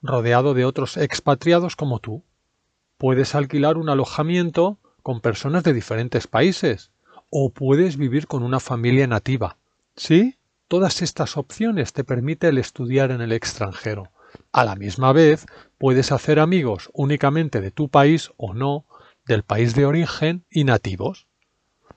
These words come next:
Así un largo etcétera de factores que te rodean y que pueden empoderarte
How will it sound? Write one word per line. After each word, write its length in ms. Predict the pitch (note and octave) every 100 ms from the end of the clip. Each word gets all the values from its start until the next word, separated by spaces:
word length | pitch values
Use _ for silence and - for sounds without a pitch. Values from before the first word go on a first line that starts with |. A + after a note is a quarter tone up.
| -
Así 400 | A#2+ - F3+ F3+
un 240 | D3 B2
largo 460 | C3 D#3 E3 D3 C#3+
etcétera 720 | - - D3 D3 C3+ C#3+ C#3
de 100 | C3+
factores 760 | - A#2+ G#2+ - D3 D3+ C#3+ -
que 140 | C3+
te 120 | B2
rodean 560 | A#2 A#2+ C#3 E3 D3 E3+ - - -
y 120 | C3
que 120 | C3
pueden 320 | C3+ D#3+ E3+
empoderarte 1120 | D3+ B2 - C#3+ B2 A2+ C3 D3 C3 B2 C#3+